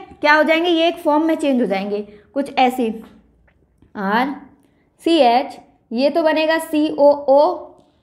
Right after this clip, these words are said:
माइनस, और यहाँ पर एन एच टू तो पहले से ही था, एक एच और ले लिया इसने,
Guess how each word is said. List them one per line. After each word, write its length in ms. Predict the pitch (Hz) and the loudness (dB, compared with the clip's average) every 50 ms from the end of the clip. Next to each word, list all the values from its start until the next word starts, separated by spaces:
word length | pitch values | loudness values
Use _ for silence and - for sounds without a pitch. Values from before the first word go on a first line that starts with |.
| _ _ - | _ _ -10
माइनस, 640 | 208 208 214 214 214 233 247 285 339 302 - - - _ _ _ _ _ _ _ _ - | -6 -6 -4 -2 -2 -2 -2 -4 -4 -8 -12 -18 -20 _ _ _ _ _ _ _ _ 0
और 100 | 254 254 | 0 2
यहाँ 240 | 220 220 214 226 254 | 2 2 0 0 0
पर 260 | - 330 320 262 214 - - - - _ _ - - | 0 2 0 0 0 -4 -10 -20 -20 _ _ -8 -4
एन 180 | 254 277 285 | -2 -2 0
एच 220 | 311 330 320 - - | -2 -2 -4 -4 -2
टू 80 | 359 339 | -2 0
तो 100 | 277 339 330 | 0 0 0
पहले 280 | 330 254 240 262 285 277 | 2 2 4 4 2 0
से 80 | 349 | 0
ही 80 | 349 339 | -2 -2
था, 160 | 381 370 339 277 208 - - | 0 0 0 0 -2 -2 -2
एक 200 | 277 302 311 311 | 0 0 0 2
एच 180 | 254 208 208 - | 0 0 -2 -2
और 200 | - 233 226 262 | -2 0 0 2
ले 120 | 285 294 285 | 2 0 0
लिया 140 | 285 294 277 | 0 0 -2
इसने, 280 | 285 285 285 285 285 | -2 -2 -2 -2 -2